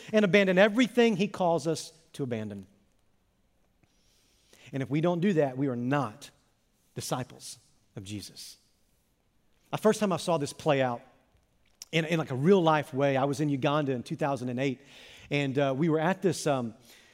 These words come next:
uh, at, at really, actually, we were in, a, in an area that was very unreached, and so we'd go out into some very poor, like, places of destitute, you know, gospel presence is not. And, but the place we stayed was really nice. It was like this, this, uh, r-, reservation, this park,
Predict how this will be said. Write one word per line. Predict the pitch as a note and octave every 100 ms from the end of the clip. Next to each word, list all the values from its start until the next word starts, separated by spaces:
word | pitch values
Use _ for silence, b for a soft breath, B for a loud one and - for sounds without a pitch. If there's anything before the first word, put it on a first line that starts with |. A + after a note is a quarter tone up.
| b b b _ _ -
uh, | C#3 B2 -
at, | E3+
at | F#3 F3+
really, | B3
actually, | A3 A#3 A3
we | F#3
were | F#3+
in, |
a, | F#3
in | F#3
an | F#3+
area | A3+ A#3+
that |
was | F#3
very | C3 G#3+ A3
unreached, | F3+ F3 G#3 -
and | D#3
so | E3+
we'd | F3+
go | F#3+ G#3+
out | G3+ G#3
into | F#3 D#3+
some | D#3+
very | C#3+ G#3+ G3
poor, | - - A3+ A3 F3+ D#3
like, | D3 A#2 B2+ F#3+ E3+ F#3
places | - G3+ F3
of | C#3
destitute, | A#2+ F#3 - - F#3 F3+ -
you | F#3
know, | E3+ D3+
gospel | C3+ D#3+ F3 - F3 D#3+
presence | D3+ F3+ E3 E3
is | D3+
not. | D#3+ D#3+ D#3+
And, | D3 B B B
but | E3+
the | E3+
place | - A#3+ C4+ -
we | G#3+
stayed | - F#3+
was | E3 C3
really | E3+
nice. | D3+ C#3
It | F3
was | D3
like | E3
this, | D#3+
this, | E3 D#3 E3+ -
uh, | D3+ C3 B B B -
r-, | F3 F#3+
reservation, | D3 G3 F3 E3+ F#3 D#3+
this | D3
park, | - - G3 F3+